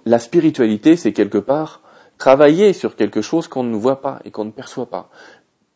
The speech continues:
Il y a des expérienceurs de N D E qui ont compris que le temps n'était pas une énergie, euh, n'était pas quelque chose aussi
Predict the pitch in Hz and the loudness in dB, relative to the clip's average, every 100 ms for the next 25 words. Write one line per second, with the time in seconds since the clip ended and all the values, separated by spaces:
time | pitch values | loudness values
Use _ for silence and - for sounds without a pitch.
0 | _ _ _ _ 113 135 143 127 123 - | _ _ _ _ 4 4 4 0 -4 -4
1 | 117 117 113 143 123 95 92 92 95 139 | -4 -4 -4 -4 -2 -4 -4 -2 0 0
2 | - _ _ _ - 98 104 101 151 147 | -2 _ _ _ -12 -8 -6 -6 -6 -4
3 | 98 - 104 - _ _ _ _ - 90 | -6 -6 -8 -8 _ _ _ _ -16 -10
4 | 95 - 107 101 95 92 90 95 98 107 | -6 -2 -2 -2 -6 -6 -8 -8 -4 0
5 | 95 90 90 85 92 101 _ - - - | 2 2 0 -4 -8 -16 _ -20 -20 -20
6 | 98 - - 104 92 92 92 - 120 104 | -14 -8 -4 -2 -4 -6 -4 2 2 2
7 | 92 - 117 | -4 -2 -4